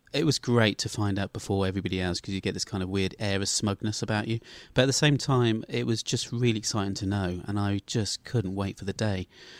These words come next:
So when finally, uh, somebody lent me the, you know, they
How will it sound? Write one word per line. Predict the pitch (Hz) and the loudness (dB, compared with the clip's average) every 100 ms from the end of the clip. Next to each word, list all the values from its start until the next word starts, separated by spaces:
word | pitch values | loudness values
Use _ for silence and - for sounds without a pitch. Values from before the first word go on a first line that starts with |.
| - - | -20 -12
So | - - 104 101 | -4 2 2 4
when | 123 117 110 | 4 2 0
finally, | - 135 139 117 90 87 95 - | -2 4 6 6 4 0 -2 -4
uh, | 98 95 98 101 | -2 0 -2 -4
somebody | - 113 104 | -2 0 2
lent | 104 107 92 | 2 2 0
me | 92 | -2
the, | 92 90 87 _ - | -2 -2 -4 _ -12
you | 98 92 | -8 -6
know, | 87 | -6
they | 90 | -8